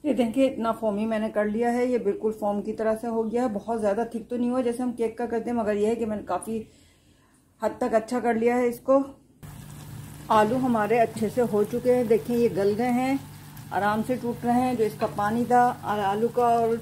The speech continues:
टमाटर का, वो भी खुश्क हो चुका है। बाज़ आलू ऐसे होते हैं कि वो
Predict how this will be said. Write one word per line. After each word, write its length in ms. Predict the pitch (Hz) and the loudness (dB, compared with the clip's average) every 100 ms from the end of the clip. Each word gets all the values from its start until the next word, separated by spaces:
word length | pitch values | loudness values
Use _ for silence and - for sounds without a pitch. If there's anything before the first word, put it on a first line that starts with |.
| 226 | -4
टमाटर 340 | 196 196 226 | -4 -2 -2
का, 140 | 226 | 2
वो 160 | 240 208 | 2 2
भी 140 | 233 240 | 0 -2
खुश्क 220 | 254 240 | -2 0
हो 120 | 240 220 | 0 0
चुका 260 | 233 247 | 0 0
है। 240 | 240 254 254 - - - - - - - - | 2 0 -2 -4 -16 -16 -16 -18 -18 -6 2
बाज़ 280 | 196 214 | 4 4
आलू 240 | 233 226 240 | 4 6 4
ऐसे 220 | 214 240 | 4 2
होते 260 | 247 240 240 | 2 2 0
हैं 220 | 240 262 | 0 -2
कि 100 | 240 240 | 2 4
वो 400 | 220 214 202 | 6 6 4